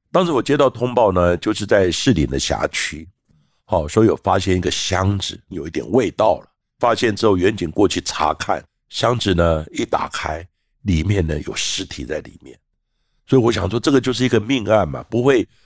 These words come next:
哦，自杀的案子自己，哦，装在，跑到那个箱子里面，不可能嘛，基本上就是一个命案。所以就赶到现场去，就是我们一般的那个行李箱，不是很大，所以他整个人是弯曲的，卷曲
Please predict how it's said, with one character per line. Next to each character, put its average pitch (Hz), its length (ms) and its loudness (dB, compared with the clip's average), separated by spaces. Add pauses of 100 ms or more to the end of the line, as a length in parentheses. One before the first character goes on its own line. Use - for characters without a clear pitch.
(120)
哦， 87 200 2
自 139 140 0
杀 123 180 2
的 - 80 0
案 120 180 2
子 92 100 -4
自 110 180 -4
己， 85 260 -2 (240)
哦， 90 220 2
装 113 180 4
在， 113 140 4 (140)
跑 90 180 0
到 110 120 4
那 107 100 0
个 107 60 0
箱 98 240 2
子 95 80 2
里 78 120 -2
面， 101 160 2
不 - 140 -4
可 - 180 0
能 73 180 0
嘛， 87 200 0
基 - 160 2
本 98 180 2
上 107 160 0
就 107 100 -2
是 113 160 0
一 107 40 4
个 90 120 0
命 82 280 -2
案。 73 120 -20 (220)
所 120 100 4
以 123 60 4
就 127 80 2
赶 85 240 -2
到 110 120 4
现 95 240 0
场 62 240 -12
去， - 300 -6 (220)
就 151 100 4
是 143 80 6
我 107 60 4
们 92 120 0
一 120 80 2
般 110 220 0
的 101 80 2
那 95 140 2
个 98 100 4
行 90 240 -2
李 76 140 -4
箱， 95 200 -4 (140)
不 113 160 2
是 - 180 0
很 - 220 0 (140)
大， 90 200 -2 (360)
所 165 100 2
以 160 40 4
他 160 140 2
整 92 280 0
个 92 80 2
人 90 360 0
是 117 140 0 (120)
弯 127 300 2
曲 - 400 0
的， 98 280 0
卷 85 320 0
曲 107 360 2